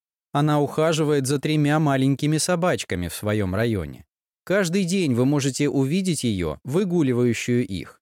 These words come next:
Она не работает по выходным, потому что её клиенты работают только с понедельника по пятницу. Она любит свою подработку. Она зарабатывает деньги тем,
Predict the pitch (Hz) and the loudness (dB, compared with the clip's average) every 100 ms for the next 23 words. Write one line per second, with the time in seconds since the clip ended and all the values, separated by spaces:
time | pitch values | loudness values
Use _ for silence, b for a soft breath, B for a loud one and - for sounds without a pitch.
0 | _ _ _ _ 131 147 156 151 156 151 | _ _ _ _ -2 0 2 2 0 2
1 | 196 170 117 98 - 107 107 131 127 110 | 2 2 0 -2 -2 -2 0 -2 -2 -2
2 | 87 82 - 120 131 - 131 120 127 - | -2 -4 -4 0 -2 0 0 0 0 0
3 | 120 156 190 185 175 b b - 170 190 | -2 0 0 0 -2 b b -4 -2 0
4 | 233 202 190 160 202 202 175 - 175 165 | 0 0 0 0 0 0 0 -2 0 0
5 | 151 135 139 139 139 127 127 120 98 - | 2 2 2 0 0 -2 -2 -2 -4 -6
6 | - - - _ _ _ _ _ _ _ | -14 -14 -18 _ _ _ _ _ _ _
7 | - 131 151 160 202 147 107 - 98 87 | -4 0 2 2 0 0 -2 -2 -2 -2
8 | 92 107 95 85 - - - _ _ _ | -2 -2 -2 -6 -8 -18 -20 _ _ _
9 | 165 220 202 196 196 196 185 160 156 147 | -2 0 0 0 0 0 0 2 2 0
10 | 131 165 156 131 127 - 190 156 | 0 0 0 0 -2 0 0 0